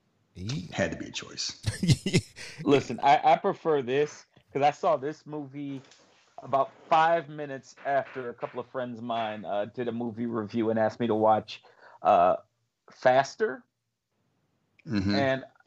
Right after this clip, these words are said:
Speaker 3: I don't know if you've ever seen Faster with The Rock. That was, like, the first movie he did with Carla Gugino. And, uh, in it, there's a dude who's a hitman that is also a venture capitalist and independently wealthy.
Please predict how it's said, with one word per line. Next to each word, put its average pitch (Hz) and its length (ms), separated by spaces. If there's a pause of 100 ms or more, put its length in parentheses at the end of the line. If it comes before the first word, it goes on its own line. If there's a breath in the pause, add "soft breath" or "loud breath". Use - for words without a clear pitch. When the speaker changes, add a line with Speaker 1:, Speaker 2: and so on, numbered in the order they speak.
Speaker 3:
I 147 80
don't 147 160
know 147 140
if 135 100
you've 143 160
ever 127 140
seen 127 240
Faster 127 400
with 120 120
The 123 80
Rock. 120 380
That 123 120
was, 117 120
like, 117 120
the 120 80
first 120 280
movie 117 220
he 113 40
did 117 120
with 104 120
Carla 113 200
Gugino. 113 580 (440 soft breath)
And, 135 380
uh, 117 220 (140)
in 160 180
it, 127 200 (840)
there's 139 220
a 127 80
dude 165 340
who's 156 220
a 135 60
hitman 98 720 (340)
that 127 120
is 123 160
also 135 400
a 120 60
venture 120 360
capitalist 135 640
and 120 120
independently 117 600
wealthy. 113 580